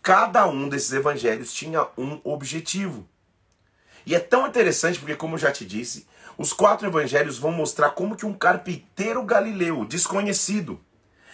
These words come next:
sem instrução acadêmica formal, transformou a humanidade, morrendo de forma tão vergonhosa,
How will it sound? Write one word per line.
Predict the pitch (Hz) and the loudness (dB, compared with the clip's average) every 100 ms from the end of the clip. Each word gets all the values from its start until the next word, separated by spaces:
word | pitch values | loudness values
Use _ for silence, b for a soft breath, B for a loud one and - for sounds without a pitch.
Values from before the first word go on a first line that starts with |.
| b | b
sem | - - 208 | -4 2 2
instrução | 233 - 185 - 185 202 | 2 0 0 2 4 4
acadêmica | 196 160 160 185 - 170 | 6 4 6 2 2 -2
formal, | - 180 151 117 110 123 - b b b b _ | 2 2 6 6 6 4 -10 b b b b _
transformou | 190 220 - - 190 196 185 165 185 208 - | 6 6 4 0 4 4 4 6 6 6 4
a | 170 | 0
humanidade, | 175 180 196 185 175 180 180 - 80 _ _ _ _ _ _ - | 2 0 -2 2 4 4 2 -4 -16 _ _ _ _ _ _ -2
morrendo | 160 175 165 220 226 | 4 4 6 4 2
de | 196 | -2
forma | - 190 185 - - _ | 4 6 6 2 -6 _
tão | 226 254 254 | 6 6 2
vergonhosa, | 180 220 220 208 220 208 202 185 135 147 160 | 4 4 6 6 4 6 6 6 4 0 0